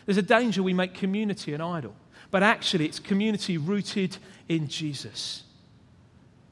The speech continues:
And the great theologian, and I've spoken about him before, a guy called Dietrich Bonhoeffer, he stood up to the Nazis. He was killed because he stood up to them.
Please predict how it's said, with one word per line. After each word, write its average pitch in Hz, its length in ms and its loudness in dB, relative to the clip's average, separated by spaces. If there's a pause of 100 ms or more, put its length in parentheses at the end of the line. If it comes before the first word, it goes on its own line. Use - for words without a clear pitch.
(260)
And 165 100 -2
the 165 60 -2
great 190 240 -2
theologian, 156 560 0
and 147 100 -2
I've 143 120 -4
spoken 180 280 -4
about 151 180 0
him 151 140 -4
before, 160 320 -2
a - 20 -2
guy 156 140 -2
called 147 220 -6
Dietrich 170 360 -2
Bonhoeffer, 127 460 -6
he 143 80 -4
stood 208 260 -6
up 208 140 0
to 214 120 -8
the 175 60 -4
Nazis. 139 460 -6
He 175 100 -4
was 170 200 -2 (260)
killed 233 360 2
because 190 280 -4
he 180 80 -4
stood 160 240 -6
up - 160 -6
to 143 120 -10
them. 110 200 -10